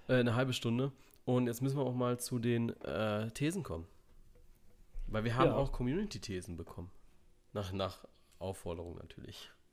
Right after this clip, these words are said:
Speaker 1: Also,
Speaker 2: <laughs>
Speaker 1: äh,
Speaker 2: Schön,
Speaker 1: ja.
Speaker 2: dass du's dazu sagen musstest.
Speaker 1: Aber, äh, du darfst anfangen mit deiner ersten steilen These.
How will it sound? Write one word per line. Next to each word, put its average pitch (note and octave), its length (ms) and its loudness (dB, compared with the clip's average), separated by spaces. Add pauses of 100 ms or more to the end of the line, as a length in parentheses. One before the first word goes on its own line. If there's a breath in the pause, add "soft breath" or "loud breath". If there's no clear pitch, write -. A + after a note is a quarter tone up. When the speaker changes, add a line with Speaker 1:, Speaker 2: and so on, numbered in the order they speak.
(1600 loud breath)
Speaker 1:
Also, D#3 200 12
Speaker 2:
<laughs> - 500 4
Speaker 1:
äh, C#3 320 4
Speaker 2:
Schön, C#3 40 4
Speaker 1:
ja. F3 160 10
Speaker 2:
dass E3 180 8
du's D3 120 0
dazu E3 320 4
sagen B2 280 8
musstest. B2 420 2
Speaker 1:
Aber, E3 320 6
äh, D3 360 4
du F3 160 0
darfst C#3+ 200 6
anfangen D3 240 2
mit A2 80 4
deiner G2 160 4
ersten G2+ 260 -2
steilen F#2+ 340 -4
These. F2+ 400 -6